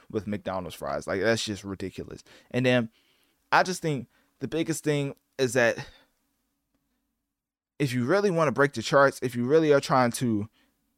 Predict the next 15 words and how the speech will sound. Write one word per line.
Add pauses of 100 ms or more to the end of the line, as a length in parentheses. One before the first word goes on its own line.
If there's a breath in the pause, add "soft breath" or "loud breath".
(120)
troll
your
way (520)
into
a
marketing
rollout, (580)
just
do
a
song
with
Lil
Nas
X.